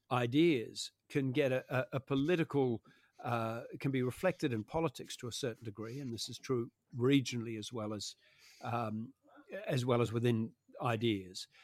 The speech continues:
So, so, so this is what you're seeing happening, is that it's reflected in politics. It's, it's harder and harder to take a,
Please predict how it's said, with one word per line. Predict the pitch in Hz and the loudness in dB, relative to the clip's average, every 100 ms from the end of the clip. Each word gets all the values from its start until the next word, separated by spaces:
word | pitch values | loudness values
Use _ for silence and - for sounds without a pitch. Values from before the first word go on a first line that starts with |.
| - - | -18 0
So, | 160 143 147 - - 381 226 | 8 10 10 6 -4 -10 -8
so, | 196 175 151 147 - | 0 6 10 8 6
so | 165 175 | 2 4
this | 156 202 | 6 6
is | 220 | 4
what | 170 147 147 | 2 2 2
you're | |
seeing | 127 143 127 | 2 2 2
happening, | 127 131 127 | 0 -2 -4
is | 113 113 | -4 -4
that | |
it's | 120 - | -6 -8
reflected | 127 196 180 143 | -4 -4 0 0
in | 127 | -2
politics. | - 214 214 - - - - - - _ - | -2 -2 0 -2 -2 -4 -8 -16 -20 _ 0
It's, | 131 - - | 0 0 -6
it's | - 131 | -6 -4
harder | - - 202 247 254 214 | -4 0 0 0 0 2
and | 160 | 2
harder | 135 - 139 147 143 117 92 101 _ _ _ _ | 2 0 0 2 2 -2 -6 -12 _ _ _ _
to | - 135 | -4 -4
take | - 139 127 - - | -2 -2 -2 -4 -6
a, | 123 123 120 | 0 2 2